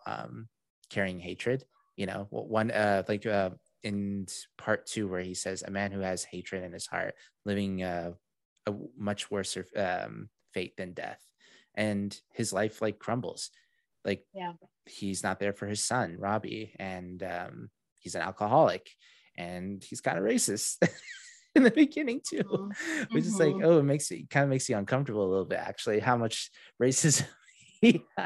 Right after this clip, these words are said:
Speaker 2: Oh my
Speaker 1: had.
Speaker 2: gosh, yeah, the first scene when Miguel's introduced, he's just like, "Oh, where you go?" Or what, uh, what is the quote that he says? He's like, I'll go, um, "Where'd you move from?" And he's like, "We're from here." And he's like, "Oh,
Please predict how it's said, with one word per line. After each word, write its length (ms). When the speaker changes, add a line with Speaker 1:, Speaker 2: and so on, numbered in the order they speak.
Speaker 2:
Oh 80
my 140
Speaker 1:
had. 0
Speaker 2:
gosh, 300
yeah, 260
the 220
first 280
scene 280
when 340
Miguel's 540
introduced, 480
he's 140
just 180
like, 240
"Oh, 360
where 160
you 120
go?" 100
Or 460
what, 180
uh, 140
what 140
is 120
the 80
quote 240
that 100
he 140
says? 200
He's 140
like, 140
I'll 160
go, 380
um, 340
"Where'd 200
you 100
move 200
from?" 180
And 60
he's 100
like, 180
"We're 120
from 260
here." 420
And 80
he's 100
like, 180
"Oh, 300